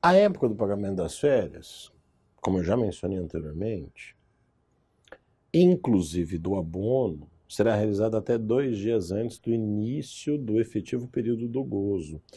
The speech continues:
de acordo com o artigo cento e quarenta e cinco. Então, quando tiver pra começar as férias, dois dias antes, paga as férias. Se o empregador não pagar esse período,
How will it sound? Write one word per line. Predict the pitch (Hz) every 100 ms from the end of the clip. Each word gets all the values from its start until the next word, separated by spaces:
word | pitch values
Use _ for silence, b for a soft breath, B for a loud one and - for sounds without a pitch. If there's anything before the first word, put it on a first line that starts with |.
| B B -
de | 82
acordo | 87 87 -
com |
o | 110
artigo | 110 98 -
cento | - 73 73
e |
quarenta | 95 87 87
e | 147
cinco. | - 80 71 - b b b
Então, | - 110
quando | 180 185
tiver | 147 120
pra | 120
começar | 127 113 110 -
as | 120 -
férias, | 170 180 180 -
dois | 95 113 110
dias | 107 127
antes, | 110 113 -
paga | - 95 90 92 101
as | -
férias. | - - - - - -
Se | - - 247
o | 247
empregador | 190 120 110 98 87 90
não | 107 180 190
pagar | 113 85 85 80
esse | -
período, | - 71 107 110 64